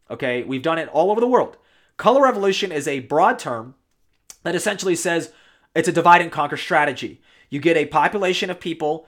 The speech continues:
in the country and you put them against each other. Sunni Muslims against Shiite Muslims.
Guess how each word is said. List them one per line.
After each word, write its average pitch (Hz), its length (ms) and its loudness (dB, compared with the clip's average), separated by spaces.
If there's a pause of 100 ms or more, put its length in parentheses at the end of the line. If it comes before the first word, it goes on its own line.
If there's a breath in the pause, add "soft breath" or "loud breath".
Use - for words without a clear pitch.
(160 soft breath)
in 156 260 -6
the 165 80 -2
country 131 600 -4
and 143 160 -8
you 139 60 -8
put 147 180 -2
them 160 120 -4
against 151 300 -4
each 139 140 -8
other. 113 260 -6 (300 soft breath)
Sunni 190 480 0
Muslims 175 560 -2
against 139 360 -6
Shiite 175 440 0
Muslims. 120 540 -6